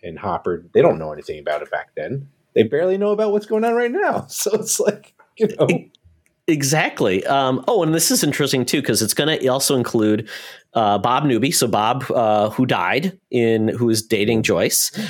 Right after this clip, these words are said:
Speaker 2: uh, Henry Creel, Vecna, which if you watch Lawson, that's kinda cool. Um, so, so we'll see, but obviously it's gonna miss the kids that we all know and love. It's gonna miss, um, some of the other characters we, we've come to enjoy,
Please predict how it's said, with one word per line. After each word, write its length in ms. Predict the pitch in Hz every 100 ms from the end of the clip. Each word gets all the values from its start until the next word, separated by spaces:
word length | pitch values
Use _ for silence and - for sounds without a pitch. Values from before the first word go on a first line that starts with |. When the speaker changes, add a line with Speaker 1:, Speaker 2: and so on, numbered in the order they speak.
| -
Speaker 2:
uh, 300 | 113 113 101
Henry 480 | 101 139 151 190 170
Creel, 560 | - 170 247 71 113 - _
Vecna, 460 | - 185 - - - - _ _ _
which 420 | - 123 - - -
if 60 | 110
you 40 |
watch 140 | 101 -
Lawson, 220 | 101 123
that's 240 | - -
kinda 200 | - 320
cool. 400 | 370 135 110 247 - - - -
Um, 540 | 131 120 113 113 113 - -
so, 340 | - 151 123 -
so 160 | 143 170
we'll 80 | 160
see, 200 | - -
but 140 | 170
obviously 300 | 151 170 165
it's 80 | 147
gonna 140 | 160 135
miss 240 | 127 131
the 60 | 131
kids 260 | - 120
that 120 | 123
we 100 | 113
all 140 | 113 120
know 180 | 120 120
and 80 |
love. 240 | 131 92 107
It's 120 | -
gonna 160 | 117 104
miss, 260 | 113 - - - -
um, 440 | 113 113 107 107 104 - -
some 240 | - 127
of 100 | 117
the 140 | 110
other 180 | 113 107
characters 420 | 104 107 - 101
we, 200 | 98 95
we've 240 | 98 107 95
come 200 | - 98
to 120 | -
enjoy, 340 | 95 90 95